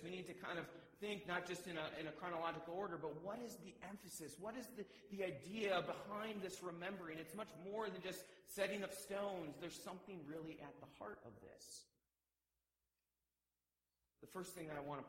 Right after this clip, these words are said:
point to us is, is that God commands the people to remember. And th-, that's the first thing that we see in the beginning and the end. He wants them to remember. He wants them to tell their children about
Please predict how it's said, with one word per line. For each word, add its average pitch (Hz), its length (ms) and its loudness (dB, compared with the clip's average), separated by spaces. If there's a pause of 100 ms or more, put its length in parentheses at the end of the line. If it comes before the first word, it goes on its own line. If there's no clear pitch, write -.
point 143 220 -4
to 131 100 -4
us 120 120 -2
is, 127 260 -4
is 123 140 -10
that 127 180 -2
God 160 260 0 (140)
commands 135 400 -4
the 117 160 -10
people 120 240 -12
to 101 240 -10
remember. 101 320 -8 (880)
And 156 80 -4
th-, 156 160 -6
that's 185 320 8
the 214 160 0
first 196 240 2 (160)
thing 160 400 2 (240)
that 156 80 4
we 156 120 4
see 151 600 0
in 165 320 2 (180)
the 143 140 0
beginning 175 640 0
and 147 140 0
the 143 240 0
end. 135 320 2
He 151 80 -4 (100)
wants 180 440 2
them 190 260 0
to 180 80 -6
remember. 139 580 -2
He 147 140 -6
wants 156 400 -2
them 185 160 -2 (260)
to 160 60 -8
tell 165 220 0
their 160 180 0 (160)
children 143 560 0
about 147 640 -2